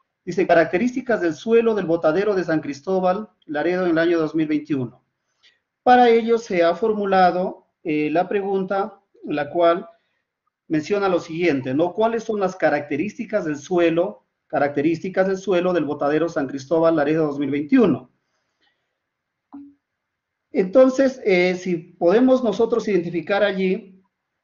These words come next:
eh, el aspecto metodológico ya, porque el objetivo es describir, ¿no? Describir las características del suelo del botadero San Cristóbal, Laredo, dos mil veintiuno. En este sentido, cuando queremos analizarle este ejemplo a partir de la metodología,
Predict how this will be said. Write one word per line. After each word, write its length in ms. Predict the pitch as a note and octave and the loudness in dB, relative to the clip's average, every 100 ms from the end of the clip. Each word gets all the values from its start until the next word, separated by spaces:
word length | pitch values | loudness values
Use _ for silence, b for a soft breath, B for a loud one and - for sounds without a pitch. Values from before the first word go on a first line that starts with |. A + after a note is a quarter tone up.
| _ _ - | _ _ -6
eh, 200 | D3 C3+ | -4 -4
el 160 | D3 D3+ | -2 -4
aspecto 380 | D3 B3+ B3 | -2 -4 -2
metodológico 720 | A3 G3 F3 D#3+ F#3 G#3 F#3 F3+ | -2 0 0 2 2 0 -4 0
ya, 180 | E3+ F3 | 2 0
porque 200 | E3+ D#3 | -2 -2
el 80 | D3+ | -2
objetivo 480 | F#3 F#3 G3 F#3+ | -4 -6 -4 -2
es 40 | E3 | -2
describir, 520 | D3+ - E3+ G#3 C3 | -4 -4 -2 0 0
¿no? 120 | D3+ | 0
Describir 440 | D#3+ D#3+ C#3+ D3+ E3 | -2 -2 -2 0 0
las 140 | F#3 | 0
características 720 | G#3 G3+ G3+ G3 F#3 F#3+ F#3 | -2 -2 -2 -4 -4 -2 -2
del 100 | F3 | -2
suelo 540 | E3+ F#3+ F3 E3 F#3+ b b b b b - | -4 0 0 0 -2 b b b b b -6
del 160 | D#3 D#3 | -2 2
botadero 380 | D#3+ E3 G3+ G#3+ | 2 4 2 2
San 180 | G3 | 0
Cristóbal, 460 | F3 E3 F#3+ F#3 F3+ | 0 -2 2 4 4
Laredo, 240 | E3+ F3 | 4 4
dos 140 | E3+ D#3 | 2 2
mil 100 | D#3 | 2
veintiuno. 580 | D3+ D3 E3 B2 A2 - _ _ _ _ _ _ _ _ _ _ _ - | 2 0 -2 -2 -8 -18 _ _ _ _ _ _ _ _ _ _ _ 0
En 140 | F#3 | 2
este 260 | C4+ D4+ C4 | 2 0 0
sentido, 800 | A#3+ - G#3+ F#3+ G3+ G#3+ - - | 0 0 -2 0 0 -4 -8 0
cuando 760 | E3+ D#3+ D#3+ D#3 D#3 D3+ - _ _ _ - | 2 4 4 4 4 0 -6 _ _ _ -2
queremos 380 | F3 C4 C#4+ B3+ | 2 4 2 2
analizarle 640 | A#3 F#3 F3+ G#3 G#3 G#3 | 2 0 4 2 2 -4
este 160 | G#3 G3 | -4 -6
ejemplo 580 | - G3+ G3 F#3+ F#3+ | -2 -2 -2 -2 2
a 120 | F3 D#3+ | 4 4
partir 400 | D3 C#3+ A3 G3+ | 0 0 -4 -2
de 120 | F#3 | 2
la 120 | D3+ | 2
metodología, 1000 | F#3 G#3 G#3 F#3 E3+ F#3+ D#3+ D#3+ F#3+ | 2 -2 -2 -2 -4 -2 0 0 -2